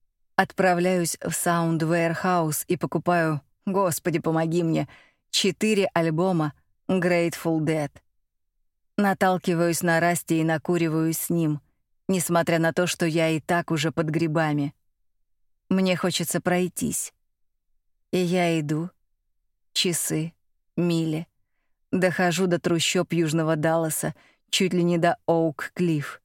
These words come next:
Прохожу через Дип Эллум, и хотя я не могу перестать угорать из-за того,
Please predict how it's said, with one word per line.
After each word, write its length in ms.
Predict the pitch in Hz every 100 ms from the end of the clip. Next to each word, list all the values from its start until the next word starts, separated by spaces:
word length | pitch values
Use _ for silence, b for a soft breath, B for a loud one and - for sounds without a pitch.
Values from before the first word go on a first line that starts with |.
| _ _ _ _ _ _ _ _ -
Прохожу 460 | 190 185 190 180 185
через 380 | - 170 175
Дип 260 | 156 170 - _
Эллум, 460 | - 175 175 170 165 _ _ _ _ _ -
и 60 | 202
хотя 300 | 202 190 214
я 140 | 202
не 100 | 190
могу 260 | 190 185 202
перестать 480 | 180 175 - 185
угорать 440 | 180 170 175 185 -
из-за 280 | 175 156 170
того, 360 | 175 175 185